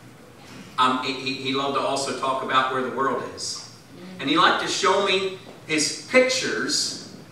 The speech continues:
of the books and those type of things that he had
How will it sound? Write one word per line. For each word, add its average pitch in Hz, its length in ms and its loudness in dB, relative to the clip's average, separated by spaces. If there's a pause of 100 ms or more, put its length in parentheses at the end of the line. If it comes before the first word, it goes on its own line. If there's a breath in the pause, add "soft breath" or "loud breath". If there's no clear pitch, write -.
(880)
of 143 460 4 (380)
the 135 60 -8
books - 540 6
and 135 160 4
those 190 260 8
type 170 220 6
of - 80 -6
things 151 300 0
that 135 80 0
he 131 140 -2
had - 580 0